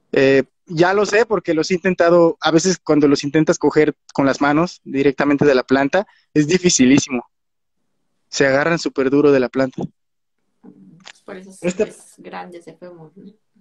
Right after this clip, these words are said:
Speaker 1: Sí. Sí, tienen un mos-, bueno, no un montón de músculos, pero digamos que tienen más espacio para musculatura. Que hay un montón de músculos también adentro, ¿no? Que abdu-, ab-, abductores y que no sé qué.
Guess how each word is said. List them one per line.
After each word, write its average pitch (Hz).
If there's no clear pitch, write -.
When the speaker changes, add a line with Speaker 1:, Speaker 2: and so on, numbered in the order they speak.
Speaker 1:
Sí. 175
Sí, -
tienen 170
un 180
mos-, 190
bueno, 190
no 185
un 226
montón 220
de 185
músculos, 160
pero 151
digamos 170
que 165
tienen 165
más 170
espacio 175
para 147
musculatura. 131
Que 151
hay 151
un 170
montón 160
de 156
músculos 143
también 135
adentro, 127
¿no? 131
Que -
abdu-, 139
ab-, 139
abductores 156
y 135
que 131
no 143
sé 131
qué. 147